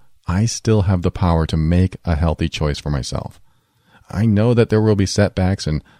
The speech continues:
progress is slow. This past year can attest to that. But with a greater awareness that I have the ability to make positive choices, I'm making small steps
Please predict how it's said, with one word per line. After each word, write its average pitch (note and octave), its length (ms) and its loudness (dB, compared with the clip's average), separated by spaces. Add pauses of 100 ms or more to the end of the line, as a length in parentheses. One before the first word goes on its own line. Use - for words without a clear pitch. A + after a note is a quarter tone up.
(180)
progress G2 460 -2
is F#2 160 -2
slow. - 460 -6 (480)
This G#2 180 0
past - 380 0
year A#2+ 300 0 (160)
can F#2+ 120 2
attest - 560 -4
to - 120 -6
that. C#2+ 380 -4 (600)
But - 120 -6
with A2 140 0
a G2+ 60 0
greater A#2 420 0
awareness F2+ 580 0
that E2 140 -2
I F2+ 120 2
have G#2+ 180 2
the G2 100 2
ability G2+ 480 0
to - 120 -4
make F2 240 0
positive G2+ 500 -2
choices, G#2+ 560 -2 (560)
I'm A2 260 0
making G2 360 2
small F#2+ 500 0
steps - 460 -2